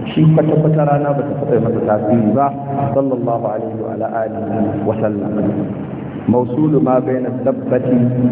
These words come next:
والسرة بشعر يجري كالقطر. Mun faɗa a baya cewa, a, akwai wani gashi tsakanin karankar masa, kirji kenan, izuwa, a, cibiyar sa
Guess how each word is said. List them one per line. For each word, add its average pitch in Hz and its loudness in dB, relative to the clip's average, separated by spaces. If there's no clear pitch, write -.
والسرة 127 2
بشعر 127 0
يجري 123 0
كالقطر. 110 0
Mun 131 0
faɗa 131 2
a 120 0
baya 123 0
cewa, 123 2
a, 120 2
akwai 127 2
wani 135 2
gashi 143 2
tsakanin 143 2
karankar 123 -2
masa, 131 -4
kirji - 2
kenan, 135 2
izuwa, 120 4
a, 117 0
cibiyar 151 6
sa - -4